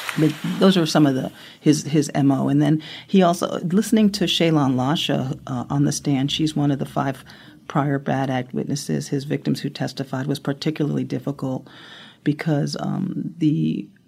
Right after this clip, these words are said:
her rape occurred in the same place as the, the second time Bill Cosby assaulted me, which was in the, um, Elvis suite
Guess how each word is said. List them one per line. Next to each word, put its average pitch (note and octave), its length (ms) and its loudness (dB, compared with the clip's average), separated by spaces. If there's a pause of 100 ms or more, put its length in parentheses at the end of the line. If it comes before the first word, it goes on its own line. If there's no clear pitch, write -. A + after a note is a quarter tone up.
(100)
her D3 240 -2
rape C#3+ 260 -2
occurred D3+ 380 -6
in C#3 100 0
the C#3 80 -2
same C#3+ 440 -4
place C#3+ 480 -4
as C#3+ 300 -8 (880)
the, C#3+ 260 -8
the - 160 -2
second C#3+ 340 0
time C3+ 240 2
Bill D3 160 0
Cosby C#3+ 380 -4
assaulted C#3+ 420 -4
me, C3 140 0
which C#3+ 220 -4
was - 180 -4
in C#3 260 0
the, C#2 280 -2
um, - 480 -6
Elvis D3+ 320 0
suite - 600 -4